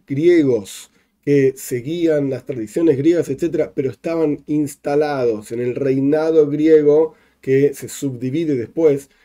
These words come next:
de la muerte de Alejandro Magno, en la parte de Siria, en el norte, digamos, de lo que es, eh, la tierra de Israel. L-, ellos gobernaban la tierra de Israel, prohibieron la observancia de Torá,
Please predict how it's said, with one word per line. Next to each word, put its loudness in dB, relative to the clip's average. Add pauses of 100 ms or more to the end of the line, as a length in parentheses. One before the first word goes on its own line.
(140)
de -6
la -2
muerte 0
de -6
Alejandro -2
Magno, -4 (200)
en 0
la -4
parte 0
de 4
Siria, 0
en -2
el 2
norte, 4
digamos, 2 (200)
de -4
lo -2
que 4
es, -6 (100)
eh, -4
la -6
tierra 4
de 4
Israel. -2 (1200)
L-, -2
ellos 2
gobernaban 2
la -2
tierra -4
de -6
Israel, 0
prohibieron 4
la 2
observancia -2
de -4
Torá, -2